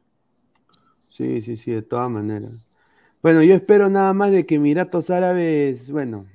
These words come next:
eh, el problema de Emiratos Árabes es lo que tú dices. Est-, han comprado bastantes entradas para ir al Mundial, que está bien porque quieren ir a ver a Messi,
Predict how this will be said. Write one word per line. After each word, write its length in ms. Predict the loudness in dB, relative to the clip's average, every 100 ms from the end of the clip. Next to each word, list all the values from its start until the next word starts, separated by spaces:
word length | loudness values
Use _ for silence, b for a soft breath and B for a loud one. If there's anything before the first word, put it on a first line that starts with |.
| -20 -20
eh, 360 | -20 -12 -10
el 80 | -8
problema 300 | -6 -2 -2
de 60 | -2
Emiratos 420 | -2 -4 -6 -8
Árabes 220 | -8 -6 -4
es 60 |
lo 100 | -6
que 80 | -10
tú 160 | -4 -2
dices. 460 | -2 -4 -20 _ _ _ _ -20
Est-, 180 | -20 _ -12
han 180 | -10
comprado 580 | -8 -10 -6 -6 -6 -10 -14
bastantes 580 | -14 -12 -12 -10 -10 -10
entradas 440 | -12 -10 -12 -12
para 160 | -14 -12
ir 100 | -10
al 60 |
Mundial, 480 | -10 -12 -10 -10 -12 _ _ _ -12
que 60 |
está 220 | -10 -4 -4
bien 280 | -2 -4
porque 200 | -4 -6 -6
quieren 240 | -6 -6
ir 140 | -6
a 60 | -8
ver 140 | -10 -10
a 40 |
Messi, 640 | -10 -8 -10 -10 -12 -12